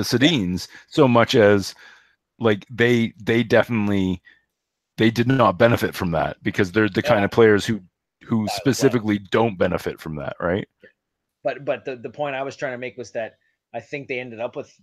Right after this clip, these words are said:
Speaker 1: either more of the refs or just the general reffing style of, uh, the Eastern Conference, a little bit more than the West.
Speaker 2: Yeah.
Speaker 1: 'Cause before that, they had played, uh, San Jose, Vancouver had, and Ben Eager lost his mind and hit one of the Sedins from behind one game, and they went on a five-minute power play and scored a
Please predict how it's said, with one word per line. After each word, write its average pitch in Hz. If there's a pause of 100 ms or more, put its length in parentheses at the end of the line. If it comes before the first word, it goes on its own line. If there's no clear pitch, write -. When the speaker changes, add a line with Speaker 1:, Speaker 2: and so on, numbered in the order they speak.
Speaker 1:
either 123
more 120
of 127
the 127
refs 123
or 110
just 107
the 117
general 113
reffing 117
style 139
of, 123 (160)
uh, 110 (120)
the 110
Eastern 151
Conference, 147
a 113
little 123
bit 110
more 120
than 117
the 107
West. 117 (280)
Speaker 2:
Yeah. 101
Speaker 1:
'Cause -
before -
that, 127
they 123
had 113
played, 120 (240)
uh, 104
San 110
Jose, 104
Vancouver 101
had, 90 (500)
and 95
Ben 110
Eager 104
lost 107
his 107
mind 110
and 101
hit 113
one 113
of 104
the 95
Sedins 110
from 117
behind 123
one 127
game, 127
and 120
they 110
went 110
on 104
a 104
five-minute 104
power 110
play 110
and 104
scored 104
a 98